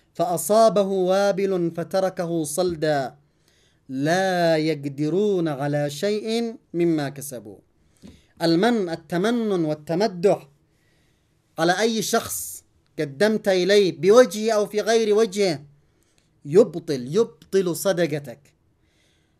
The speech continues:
فلا يبقى لك شيء من الأجر ولا شيء من الثواب، بل تتحمل إثماً،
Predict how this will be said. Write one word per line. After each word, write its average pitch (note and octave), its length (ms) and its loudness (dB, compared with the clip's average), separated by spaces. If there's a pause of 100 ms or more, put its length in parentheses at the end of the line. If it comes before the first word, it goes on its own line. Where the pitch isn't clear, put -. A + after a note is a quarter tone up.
(140)
فلا G#3 300 4
يبقى F3+ 420 0
لك G#3 200 -2
شيء G3 340 -6
من F#3 160 -2
الأجر G3 480 -2
ولا F3 300 0
شيء G3 320 -6
من F#3 200 -2
الثواب، E3+ 560 0 (1160)
بل G3 340 2
تتحمل A#3+ 920 -2
إثماً، C#3 420 -6